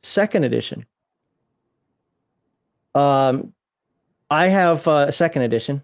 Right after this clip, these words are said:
I thought it was first, but I have second edition. Uh, t-, so that's something that we need to talk about if that's something we want to do. 'Cause if we do, again,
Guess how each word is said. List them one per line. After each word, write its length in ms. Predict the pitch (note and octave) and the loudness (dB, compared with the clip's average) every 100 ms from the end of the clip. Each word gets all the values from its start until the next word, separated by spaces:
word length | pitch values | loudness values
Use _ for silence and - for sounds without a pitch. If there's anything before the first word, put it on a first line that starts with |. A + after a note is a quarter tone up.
| - | -6
I 60 | C3+ | -2
thought 180 | F3+ | 0
it 60 | E3 | 0
was 120 | C#3+ | -2
first, 260 | - B2+ - | -2 -4 0
but 100 | B2 | 0
I 60 | |
have 100 | D3 - | 0 0
second 300 | D#3 D3+ B2 | -4 -2 -2
edition. 460 | A#2 A2+ C3 C3+ _ _ _ _ _ _ _ - | -2 -4 -8 -10 _ _ _ _ _ _ _ -2
Uh, 320 | C3 C3 B2+ C3 _ _ _ _ _ _ _ _ _ | 0 2 0 -4 _ _ _ _ _ _ _ _ _
t-, 120 | C#3+ - | -12 -10
so 260 | - E3 | 0 2
that's 180 | E3+ F3+ | 4 2
something 220 | G#3 G3 | 0 2
that 80 | D#3+ | 2
we 140 | D#3+ G3 | 2 2
need 120 | E3+ | 2
to 80 | C#3+ | 2
talk 300 | F#3+ G#3 E3 | 0 0 0
about 180 | D3 | 0
if 80 | C#3+ | 2
that's 160 | D#3 C#3+ | -2 0
something 340 | E3 D3+ D3 | -2 0 0
we 160 | C#3 D#3 | 2 2
want 240 | D3 D3 | 2 0
to 60 | - | -2
do. 180 | D#3+ D#3+ | -2 -2
'Cause 320 | - - C3+ | -4 -6 -4
if 120 | - | 0
we 120 | E3 | -2
do, 300 | C#3+ B3+ G3 | 0 2 4
again, 360 | C3+ G3 F#3 | 2 2 0